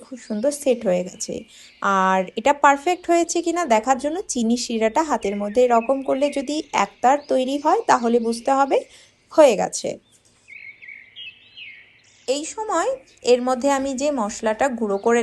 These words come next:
রেখেছিলাম, মানে যেই গোটা মশলাগুলোকে ড্রাই রোস্ট করে গুঁড়ো করেছিলাম, সেগুলো দিয়ে দিলাম। আমি এখানে দু চামচের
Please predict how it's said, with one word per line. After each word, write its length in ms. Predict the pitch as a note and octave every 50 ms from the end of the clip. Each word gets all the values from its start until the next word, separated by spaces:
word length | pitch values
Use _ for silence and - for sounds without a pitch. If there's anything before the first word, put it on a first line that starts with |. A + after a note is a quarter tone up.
| A#3 A3
রেখেছিলাম, 540 | G#3+ - A#3 A#3 - - A#3+ A3+ A3+ C4+ E4 - _ _ _ B3
মানে 220 | A#3+ A#3 A3 A3 A3 A3 A#3 A3+ - - - - _ _ _ - G#3 F#3
যেই 200 | A3+ G#3+ A3 A3 A3 G#3 - - - _ -
গোটা 220 | - G#3 G#3 A3 A3+ A3+
মশলাগুলোকে 800 | G#3+ A3 A3 - A3+ A3 G#3+ G#3 A3 A3 A3 G#3+ G#3+ - G#3+ A3 C4+ B3 A3
ড্রাই 200 | A3+ F#3+ F3+ F3+ F3+ F#3+
রোস্ট 260 | G3+ G#3 - - - - -
করে 160 | A#3 A3 A#3+ A#3+ A#3
গুঁড়ো 180 | G#3+ F3+ F#3 F#3 -
করেছিলাম, 480 | G#3 G3+ G#3+ A3+ - - A#3+ C#4 F#4 A#4 - _ _ _ _ - -
সেগুলো 380 | - G#3+ G3 G3 G#3 G#3+ A#3+ F4+ A4+ - -
দিয়ে 180 | A3+ G3+ F#3 F3 F3+
দিলাম। 240 | F3 F3 F3+ F3+ F3+ F#3 - - A#3+
আমি 120 | B3 C4 C4 C4
এখানে 240 | C4 C#4+ C4+ B3 B3 A3+
দু 60 | A#3 A#3 A#3
চামচের 460 | B3 A#3+ A3+ A3+ A#3 A#3 - D#4+ D#4+